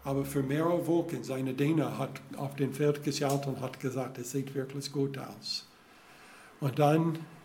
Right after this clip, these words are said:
wenn die Körner erst zu sehen waren, haben sie gemerkt, es gibt viele hier ohne diese Körner.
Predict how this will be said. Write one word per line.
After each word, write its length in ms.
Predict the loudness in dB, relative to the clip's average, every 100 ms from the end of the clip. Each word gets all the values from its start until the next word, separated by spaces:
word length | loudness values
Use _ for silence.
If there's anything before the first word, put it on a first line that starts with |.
| -20 -20 -4
wenn 160 | 0 0
die 140 | -2
Körner 640 | -2 2 4 6 4 2 -2
erst 380 | 0 0 0
zu 140 | 0 0
sehen 440 | 2 2 2 -2
waren, 380 | -2 -4 -4 -8 -12 -18 -20 -20 -8
haben 280 | 0 2 2
sie 180 | 2 2
gemerkt, 560 | 4 4 4 2 -2 -14 -18 -20 -12 -2
es 180 | 0
gibt 220 | 2 0 0
viele 360 | 2 6 6 4
hier 420 | 2 2 0 -2 -8 -16 -20 -20 -20 -20 -20 -6
ohne 500 | 0 2 2 0 -4 -10 -16 -10
diese 300 | -6 -6 -8
Körner. 520 | -6 -4 -4 -6 -10